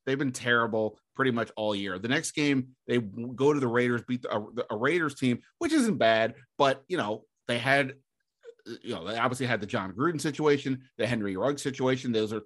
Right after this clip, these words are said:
two important players or to-, important people to their situation. So they weren't completely right. So my point is, like, even when they've been winning, it's kinda like, "Eh,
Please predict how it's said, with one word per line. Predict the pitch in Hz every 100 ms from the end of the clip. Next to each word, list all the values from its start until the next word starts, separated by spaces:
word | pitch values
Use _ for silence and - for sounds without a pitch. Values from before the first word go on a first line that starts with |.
| _
two | - 139 110 - _ -
important | 110 143 143 -
players | 127 135 135 135 131 107
or | 92
to-, | - 131 127 -
important | 120 123 120
people | 123 131 123 - _ -
to | 120
their | 127
situation. | 131 135 139 131 131 127 -
So | -
they | 135 143
weren't | 147 131 127
completely | 127 131 120 113
right. | 110 113 110 - _
So | 147
my | 143
point | 175 175
is, |
like, | 160 190
even | 202 185
when | 170
they've | 156
been | 131 110
winning, | 139 131 110 95 _ -
it's | -
kinda | 156 143
like, | 131 127
"Eh, | 180